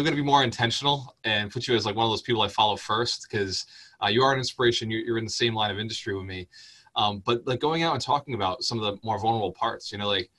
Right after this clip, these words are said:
there was a point where I had a hundred fifty thousand dollars in credit card debt. And I just, like,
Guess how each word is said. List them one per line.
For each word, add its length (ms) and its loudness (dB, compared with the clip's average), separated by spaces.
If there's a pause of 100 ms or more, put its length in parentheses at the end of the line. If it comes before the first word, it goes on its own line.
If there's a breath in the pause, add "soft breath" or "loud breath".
(260 soft breath)
there 80 2
was 100 -2
a 40 -6
point 260 -2
where 100 2
I 40 2
had 120 -4
a 20 -4
hundred 320 -4
fifty 260 -6
thousand 340 -2
dollars 180 -2
in 80 -8
credit 240 0
card 240 -4
debt. 200 -2
And 100 -4
I 100 2
just, 140 -4
like, 200 -2